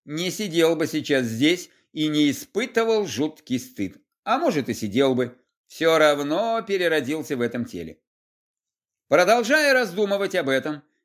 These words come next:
я вновь вздрогнул из-за стука в дверь. Хотелось спросить, кто там,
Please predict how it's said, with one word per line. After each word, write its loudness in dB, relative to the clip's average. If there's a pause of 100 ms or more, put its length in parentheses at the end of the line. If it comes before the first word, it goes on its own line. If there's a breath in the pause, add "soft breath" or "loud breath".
я 2
вновь 0
вздрогнул 0
из-за 0
стука -8
в -10
дверь. -6 (280)
Хотелось 2
спросить, -4
кто -2
там, 0